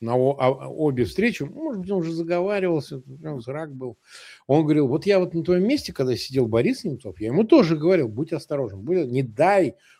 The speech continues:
Путину удовольствие тебя убить». Видишь, а его убили, и поэтому ты вот тоже должен, э, помнить о том, что, значит, тебя могут угрохать. Я в тот момент был первым, когда раз приехал адвокатом Савченко,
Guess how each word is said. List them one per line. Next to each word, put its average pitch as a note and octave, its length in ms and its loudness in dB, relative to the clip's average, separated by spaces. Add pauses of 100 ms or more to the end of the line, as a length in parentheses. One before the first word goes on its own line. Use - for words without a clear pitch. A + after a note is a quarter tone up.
(140)
Путину E3+ 540 6
удовольствие C#3 800 4
тебя C#3 500 0
убить». A#2+ 500 -6 (760)
Видишь, A3+ 260 6
а C#3+ 80 4
его D3 240 6
убили, A#2 440 2
и A2 40 0
поэтому C#3 440 -2
ты D#3+ 120 0
вот E3 200 4
тоже A2 240 2
должен, G#2+ 440 -10
э, A2+ 300 -18
помнить D3+ 360 -2
о G#2 60 -6
том, B2 220 -6
что, A2 320 -12 (540)
значит, A2+ 340 -8
тебя A2+ 240 0
могут A#2 380 -2
угрохать. B2 560 0 (180)
Я A#2 320 4
в E3+ 60 -2
тот C#3+ 160 0
момент D#3+ 340 2
был D3 160 4
первым, C#3 480 4
когда C#3 240 6
раз C3 200 0
приехал B2+ 520 0 (640)
адвокатом B2 540 -2
Савченко, B2 600 -2